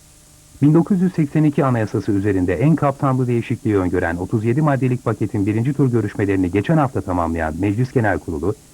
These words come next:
ikinci tur görüşmelere iki Ekim Salı günü başlayacak.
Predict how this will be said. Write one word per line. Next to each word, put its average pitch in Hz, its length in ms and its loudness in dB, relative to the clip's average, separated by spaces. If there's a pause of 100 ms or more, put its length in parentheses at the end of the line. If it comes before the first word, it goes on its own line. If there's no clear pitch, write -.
(160)
ikinci 147 300 2
tur 151 180 2
görüşmelere 87 600 -2 (260)
iki - 220 2
Ekim 147 260 2
Salı 143 240 0
günü 113 200 0
başlayacak. 76 540 -4